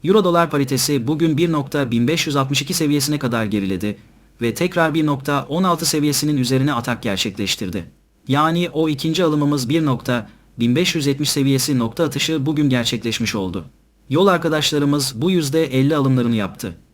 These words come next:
Avro kurunda muhtemelen yarın veya önümüzdeki hafta kırk yedi lira seviyesinin üzerine yerleşen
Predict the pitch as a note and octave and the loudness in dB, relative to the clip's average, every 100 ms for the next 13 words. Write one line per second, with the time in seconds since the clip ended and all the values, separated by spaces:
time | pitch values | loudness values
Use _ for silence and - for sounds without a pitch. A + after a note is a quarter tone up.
0 | _ _ - F3 G#3 F#3 F3 E3 E3 C#3+ | _ _ 0 4 4 2 0 2 2 2
1 | C#3 E3+ D3 C#3+ B2 A2+ F3 D3+ C3+ C3 | 0 0 2 2 2 2 2 2 4 2
2 | A2+ A#2+ B2+ B2+ C3+ D#3+ C3+ C3 B2+ B2+ | 2 2 2 2 0 -2 -2 -2 -4 -4
3 | - _ - B2 C3 D3+ F#3 D#3 D3 C#3+ | -16 _ -6 -2 0 0 0 0 2 0
4 | C3+ D3 D3 A#2+ B2 B2+ C3 A#2 A2+ G#2+ | 0 0 0 0 0 2 2 2 0 0
5 | A#2 A2 | -2 -4